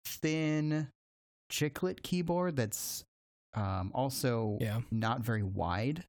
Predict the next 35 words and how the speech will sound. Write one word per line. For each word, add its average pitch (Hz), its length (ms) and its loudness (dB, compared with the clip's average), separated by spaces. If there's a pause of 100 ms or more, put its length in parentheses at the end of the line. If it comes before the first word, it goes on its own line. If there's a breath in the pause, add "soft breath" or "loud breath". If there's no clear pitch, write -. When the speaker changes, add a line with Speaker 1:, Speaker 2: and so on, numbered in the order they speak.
(120)
Speaker 1:
so 120 140 0
that 110 140 0
I 110 80 2
could 110 140 -2
have 139 260 0
it 120 140 2
on 113 260 2
there 110 160 0
and 101 80 0
have 104 200 -2
tons 139 420 2
of 113 80 4
mousing 117 460 4
room 135 220 4
for 123 120 2
Speaker 2:
So 95 120 4
Speaker 1:
games. 107 180 4
Speaker 2:
basically, 127 420 2
like, 120 180 2
the 117 60 2
Magic 113 360 0
tr-, - 100 -4 (220)
Magic, 120 320 2 (240)
uh, 117 160 4
keyboards 127 480 0 (540)
that 139 60 4
was 202 60 8
Speaker 1:
Yeah, 190 140 6
Speaker 2:
equal 123 100 4
Speaker 1:
but 143 140 4
Speaker 2:
for 117 320 0
Speaker 1:
a, - 160 0
Speaker 2:
default? 123 320 2
Speaker 1:
a - 20 2
li-, 180 300 2